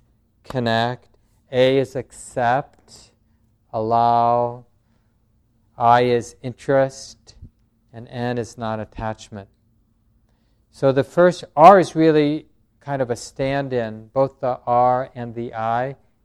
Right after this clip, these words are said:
for alertness. And the A and the N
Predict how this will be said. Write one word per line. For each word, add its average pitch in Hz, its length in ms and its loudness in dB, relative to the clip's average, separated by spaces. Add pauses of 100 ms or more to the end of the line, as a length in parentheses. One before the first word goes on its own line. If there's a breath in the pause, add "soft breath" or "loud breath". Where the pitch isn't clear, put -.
(120)
for 117 220 -6
alertness. 107 920 -8 (540)
And 110 160 -12
the 117 260 -10
A 135 540 2 (440)
and 117 180 -10
the 120 240 -8
N 131 500 -6